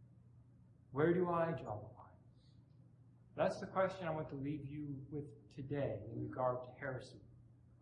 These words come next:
Where are we going to draw the line? In regard to ourselves and our fellow men. Jesus said, "Ye shall know them by their fruit."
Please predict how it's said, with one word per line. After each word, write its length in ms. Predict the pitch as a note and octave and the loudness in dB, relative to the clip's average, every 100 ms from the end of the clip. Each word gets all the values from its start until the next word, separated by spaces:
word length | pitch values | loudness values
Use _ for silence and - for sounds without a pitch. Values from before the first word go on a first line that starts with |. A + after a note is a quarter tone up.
| - | -2
Where 320 | C3+ F3+ A3 | 6 8 10
are 160 | F#3+ F3+ | 8 6
we 80 | |
going 240 | F3 E3 C#3+ | 4 2 0
to 80 | C#3 | -2
draw 640 | C#3 C3 B2+ C3 B2 - - | -2 2 4 2 0 -6 -10
the 100 | A#2+ | -10
line? 340 | A#2 A#2+ G#2+ - - - - - - - - - - - - - | -4 -4 -4 -6 -16 -20 -20 -20 -20 -20 -20 -20 -20 -20 -20 -8
In 320 | D3 C3+ B2+ - - - - | -4 -2 -4 -8 -20 -20 -6
regard 320 | C#3+ E3 E3 | 2 6 6
to 60 | - | 6
ourselves 960 | C#3 A#2+ - E3+ F#3 G3+ - - - - - - - - - - - | 4 4 4 4 6 6 4 -2 -8 -16 -20 -20 -20 -20 -20 -20 -14
and 100 | A#2 | -12
our 120 | G#2+ - | -10 -2
fellow 260 | C3 B2 | 0 0
men. 160 | A#2+ G#2+ - - - - - - - - - - - - - - - | -2 -8 -10 -16 -20 -20 -20 -20 -20 -20 -20 -20 -20 -20 -20 -20 -14
Jesus 400 | - G3+ F3+ E3+ | -4 0 0 -2
said, 200 | - C3 | 0 0
"Ye 60 | C3+ | 0
shall 180 | - A#2 | -4 -6
know 200 | A#2+ B2 | -4 -4
them 120 | B2+ A#2+ | -4 -6
by 140 | A#2 | -6
their 120 | A#2+ | -8
fruit." 300 | A#2 - - | -10 -14 -20